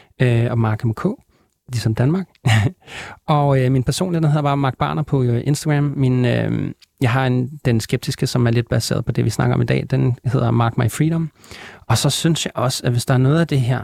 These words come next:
der er en eller anden lille ting i mausen på dig, der gør, at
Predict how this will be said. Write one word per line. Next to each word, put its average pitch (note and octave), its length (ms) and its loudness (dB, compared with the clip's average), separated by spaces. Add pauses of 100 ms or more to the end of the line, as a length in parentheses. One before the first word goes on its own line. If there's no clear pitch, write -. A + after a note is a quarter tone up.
(120)
der - 60 -4
er - 40 -10 (100)
en F#3 140 0
eller D3+ 140 2
anden C#3 160 2
lille C#3+ 240 2
ting - 280 -2
i - 20 2
mausen B2 380 0
på B2+ 80 0
dig, A#2+ 240 0
der A#2+ 560 0
gør, C3+ 180 2
at A#2+ 220 -2